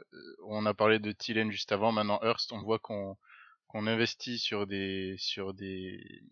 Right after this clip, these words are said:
sur des assurances pour notre futur, euh, jeune Q B et,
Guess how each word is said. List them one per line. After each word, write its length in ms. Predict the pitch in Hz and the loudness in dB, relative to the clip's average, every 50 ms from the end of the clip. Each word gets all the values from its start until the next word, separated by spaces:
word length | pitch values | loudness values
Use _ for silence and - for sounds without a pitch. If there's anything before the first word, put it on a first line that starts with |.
| _ - - _ - - - | _ -20 -20 _ -20 -20 -16
sur 180 | - - 104 98 | -10 -6 -4 -2
des 160 | 101 107 104 | 0 2 4
assurances 460 | 113 110 - - 120 117 123 117 - | 4 4 4 4 4 4 4 2 0
pour 240 | - - - 107 104 | -2 -6 -6 -4 -2
notre 180 | 104 101 - - | -4 -4 -6 -8
futur, 380 | - 107 - - 117 104 104 | -12 -10 -8 -6 -4 -2 0
euh, 180 | 101 98 95 95 - _ _ _ _ - - - - _ _ _ _ - | 0 -2 -2 -4 -8 _ _ _ _ -20 -20 -20 -20 _ _ _ _ -6
jeune 260 | 101 104 113 117 117 | 0 2 2 2 0
Q 180 | - - - 110 | -2 -4 -4 0
B 80 | 107 | 4
et, 720 | 117 123 127 135 135 127 113 104 101 101 98 98 95 - | 4 6 6 6 6 6 6 4 4 4 2 0 -2 -4